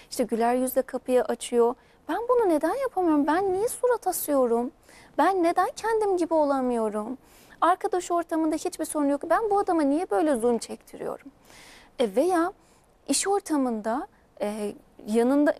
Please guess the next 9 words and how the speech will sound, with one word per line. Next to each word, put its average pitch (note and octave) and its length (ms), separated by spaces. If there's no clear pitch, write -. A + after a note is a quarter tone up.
onunla F4 380
aynı F#4+ 360
anda D4+ 500
mesleğe D4 440
başlamış E4 520
olan D4 300
bir D4 160
kişi - 340
var. D4+ 280